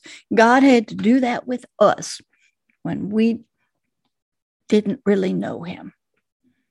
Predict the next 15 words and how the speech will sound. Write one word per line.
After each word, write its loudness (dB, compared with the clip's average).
And 6
even 6
if 0
we -4
do 0
know 0
him, -12
sometimes -2
our 0
soul -4
that's -18
in -8
here -6
rules -4
us. -16